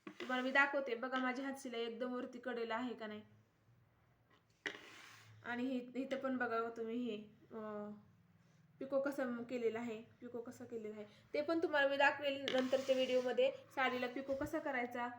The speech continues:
कसा नाही, हे पण मी तुम्हाला नेक्स्ट व्हिडिओमध्ये दाखवेल.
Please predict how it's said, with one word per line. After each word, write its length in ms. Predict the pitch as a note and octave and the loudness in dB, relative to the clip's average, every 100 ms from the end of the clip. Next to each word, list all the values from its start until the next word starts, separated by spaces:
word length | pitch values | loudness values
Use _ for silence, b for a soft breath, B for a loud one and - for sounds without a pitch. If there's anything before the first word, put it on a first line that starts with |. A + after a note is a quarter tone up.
| - - - | -14 -16 -10
कसा 220 | C4 C#4 | -6 -4
नाही, 340 | C4 A#3+ B3+ B3+ - | -2 -4 -6 -6 0
हे 100 | B3+ | 0
पण 180 | C4+ | 0
मी 100 | C4+ | -4
तुम्हाला 300 | C4 B3+ B3 | -6 -4 -2
नेक्स्ट 340 | A#3+ B3+ B3+ C4 | -2 -2 -4 -4
व्हिडिओमध्ये 440 | B3+ B3 A#3+ A#3+ | -2 -2 -2 -2
दाखवेल. 600 | A#3+ B3 B3+ B3+ B3+ - | -2 -2 2 2 0 -10